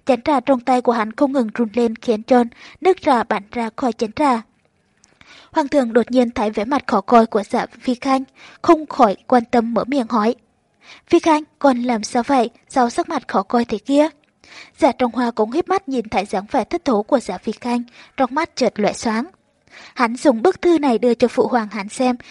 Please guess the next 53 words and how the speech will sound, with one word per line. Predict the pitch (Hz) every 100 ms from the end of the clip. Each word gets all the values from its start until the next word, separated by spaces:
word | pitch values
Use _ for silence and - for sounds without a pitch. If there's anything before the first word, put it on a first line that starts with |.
| -
chỉ | - 359
để | 294 240
thăm | 269 233
dò | 254 208
phản | - 214
ứng | 196 190
của | 240
Dạ | 220 196
Phi | 220
Khanh. | 214 262 254 254 _ - -
Ai | 302
ngờ | 294 254 214
hắn | - 202 -
ta | 226 220
lại | 220 220
sớm | - 202 202
lòi | 233 220
đuôi. | 240 262 277 _ _ _ _ - - -
Dạ | 370
Phi | 339
Khanh | 349 311 269
tự | - 208
biết | 294 302
mình | 269 196
thất | - 294
thố, | 277 220 214 -
lập | 240 - -
tức | 339
nói: | 277 226 285 _ _ _ - -
"Phụ | 370 330
hoàng | 294 240
tha | 285
thứ, | 269 247 254 _ -
dạo | 294 240
gần | 233
đây | 254 247
Nhi | 233 277
thần | 302 226
bận | 233 226
rộn | 269 208
nhiều | 233 226
việc | 254 240
triều | 262 220
chính | - 220 220 - - -
nên | 269 226
có | 233
chút | 240 359
mệt | 339 262
mỏi." | 220 165 320 359 _ _ _ _ - - -
Hoàng | - 302
thượng | 165 269 233
đã | 220
hiểu | 262